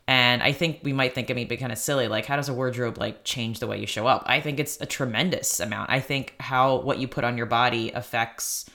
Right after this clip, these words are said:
your outer world, your inner world. I know for women especially, and just this is my perspective, it's like,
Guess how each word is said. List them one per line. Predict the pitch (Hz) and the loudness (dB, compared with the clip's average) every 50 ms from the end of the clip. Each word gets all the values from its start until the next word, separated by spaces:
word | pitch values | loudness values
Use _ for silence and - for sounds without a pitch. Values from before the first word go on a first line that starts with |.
| - _ - | -12 _ -2
your | 131 - | 0 2
outer | - 117 131 135 | 4 6 6 4
world, | 135 131 135 139 139 139 139 135 | 4 2 2 2 4 4 2 2
your | 120 - | 0 0
inner | - 127 131 135 | 0 0 0 0
world. | 123 131 135 135 131 131 135 131 - - - - - - | 2 2 4 4 4 4 4 2 -2 -10 -16 -14 -6 -2
I | 131 | 0
know | 135 139 139 | 0 2 0
for | 135 - 135 123 | 0 0 0 0
women | 127 131 131 123 | 2 2 0 0
especially, | 123 - - - 120 123 - - 120 113 | -2 -2 0 2 2 2 2 0 -2 -2
and | 117 117 | -2 -2
just | 127 120 - | -4 -4 -4
this | 127 120 117 | -4 -4 -2
is | 110 | 0
my | 123 131 139 | 2 2 2
perspective, | 143 - 123 117 - - 110 107 - - 117 113 | 2 0 -4 -6 -4 -2 -4 -2 -2 -4 -4 -2
it's | 120 120 - - | -2 -4 -2 0
like, | 131 123 120 120 - | 0 0 0 0 -4